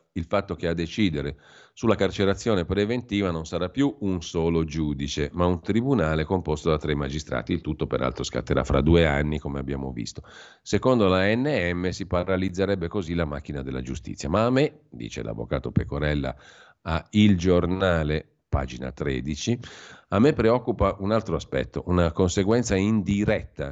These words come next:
di questa innovazione. Se durante le indagini preliminari un indagato viene messo in carcere su decisione di tre magistrati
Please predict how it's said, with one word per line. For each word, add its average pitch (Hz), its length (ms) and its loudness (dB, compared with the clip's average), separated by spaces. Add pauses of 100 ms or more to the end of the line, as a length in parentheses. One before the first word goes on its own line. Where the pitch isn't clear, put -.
di 76 100 -8
questa 73 380 -6
innovazione. 67 640 -6
Se 98 160 0
durante 135 380 2
le 101 80 4
indagini 87 680 2
preliminari 76 920 0
un 104 180 -2
indagato 85 800 0
viene 90 320 0
messo 98 280 -2
in 80 120 -2
carcere 64 540 -4
su 73 160 -2
decisione 82 640 4
di 76 180 -4
tre 117 440 2
magistrati 69 840 -6